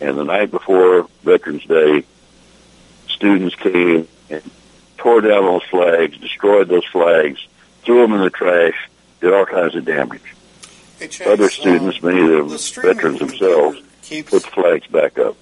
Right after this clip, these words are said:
Speaker 2: losing connection. Uh,
Speaker 1: But that's
Speaker 2: I
Speaker 1: the type of
Speaker 2: rebooted
Speaker 1: thing
Speaker 2: it.
Speaker 1: we're seeing out there.
Speaker 2: Any other thoughts?
Speaker 1: That's the type of mentality the left has. Destroy, destroy, destroy.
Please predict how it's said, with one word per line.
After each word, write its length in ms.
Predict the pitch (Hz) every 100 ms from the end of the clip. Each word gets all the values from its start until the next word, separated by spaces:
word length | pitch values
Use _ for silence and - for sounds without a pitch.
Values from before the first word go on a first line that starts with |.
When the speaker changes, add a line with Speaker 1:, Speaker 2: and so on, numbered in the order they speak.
| _ _ -
Speaker 2:
losing 520 | 127 156 151 147 127
connection. 720 | - 127 127 135 - 107 101 98 _ _ _ _ _ _ _ 113
Uh, 480 | 120 117 113 113 107
Speaker 1:
But 120 | - -
that's 180 | 107
Speaker 2:
I 60 | 147
Speaker 1:
the 60 | 202
type 200 | 113 104
of 60 | 98
Speaker 2:
rebooted 20 |
Speaker 1:
thing 180 | 104 98
Speaker 2:
it. 80 | 95
Speaker 1:
we're 120 | 92
seeing 320 | - 113 90
out 180 | 69 67
there. 200 | - -
Speaker 2:
Any 480 | 135 139 131 123 107 -
other 220 | 131 131
thoughts? 340 | 127 - 143 -
Speaker 1:
That's 180 | 92 98
the 60 | 101
type 240 | - 101
of 100 | 104
mentality 580 | 98 87 - 107 101 90
the 100 | 85
left 300 | 85 92 87
has. 380 | - 92 67 - - _ _ _ _ _ _ _ _ _ _ _ _ _ _ _ _ _ _ _ _ _ _ _ _ _
Destroy, 580 | - - - 107 110 110
destroy, 500 | 95 78 - 95 95
destroy. 600 | 87 78 - 90 69 53